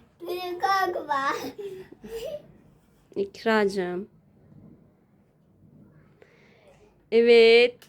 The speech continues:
Speaker 2: haydi Duru. Hadi Duru'cum, korkacak bir şey yok. Yaptın mı? Ay, sıra bende galiba.
Speaker 1: Anne, sen biraz korkabilirsin.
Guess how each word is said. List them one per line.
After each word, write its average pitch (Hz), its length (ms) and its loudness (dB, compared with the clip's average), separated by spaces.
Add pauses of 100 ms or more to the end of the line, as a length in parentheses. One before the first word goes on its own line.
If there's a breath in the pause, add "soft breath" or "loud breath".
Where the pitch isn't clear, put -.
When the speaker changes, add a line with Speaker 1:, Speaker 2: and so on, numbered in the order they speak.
(120)
Speaker 2:
haydi 240 340 0
Duru. 254 440 2 (960)
Hadi 359 220 -2
Duru'cum, 381 480 4 (160)
korkacak 427 500 0
bir 415 60 -6
şey 480 300 2
yok. 381 140 0
Yaptın - 400 0
mı? 494 200 0 (100)
Ay, 320 520 6 (100)
sıra 349 220 -2
bende 370 340 2
galiba. 480 520 2
Speaker 1:
Anne, 427 580 4
sen 440 360 -8
biraz 415 260 -8
korkabilirsin. 359 840 -12